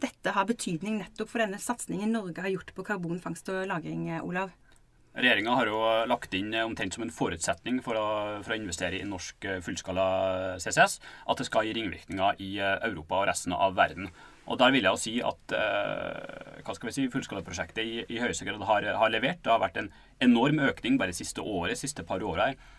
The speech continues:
Speaker 2: i, eh, interesse av folk som, eh, som kommer til Norge for å,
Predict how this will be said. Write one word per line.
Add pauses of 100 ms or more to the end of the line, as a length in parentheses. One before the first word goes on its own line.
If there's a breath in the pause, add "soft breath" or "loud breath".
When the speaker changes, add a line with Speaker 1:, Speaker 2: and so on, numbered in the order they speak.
(220 soft breath)
Speaker 2:
i,
eh,
interesse
av
folk
som,
eh,
som
kommer
til
Norge
for
å,